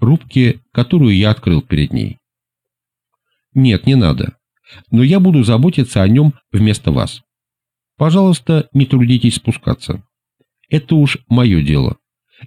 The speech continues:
И вы будете только мешать. Мне поможет вада. Меня самого удивило, когда, вернувшись на свое место и усевшись в кресло,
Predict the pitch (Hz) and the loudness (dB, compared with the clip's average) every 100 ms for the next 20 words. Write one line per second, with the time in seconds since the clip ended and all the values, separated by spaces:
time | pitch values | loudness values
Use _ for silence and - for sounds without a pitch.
0 | - 147 185 156 123 107 113 135 127 - | -4 0 2 2 2 0 -2 -2 -2 -2
1 | 90 - 82 - _ _ - 131 214 220 | -2 -2 -4 -6 _ _ -2 2 2 2
2 | 101 113 127 127 78 69 67 - - _ | 0 2 2 0 -2 -2 -4 -8 -14 _
3 | _ _ _ _ _ _ _ _ _ _ | _ _ _ _ _ _ _ _ _ _
4 | _ _ _ _ _ _ _ _ _ _ | _ _ _ _ _ _ _ _ _ _
5 | 139 202 214 - 208 208 196 123 117 107 | 0 2 2 2 2 4 2 2 2 2
6 | 101 98 85 71 - _ _ - 123 107 | 2 2 2 0 -2 _ _ -6 -2 0
7 | 104 110 104 104 95 92 101 98 120 175 | 2 2 0 0 -2 -2 0 2 2 2
8 | - 104 147 120 120 - 92 - - - | 0 -2 -2 0 0 0 -2 -2 -4 -2
9 | 165 180 151 143 | 0 0 0 0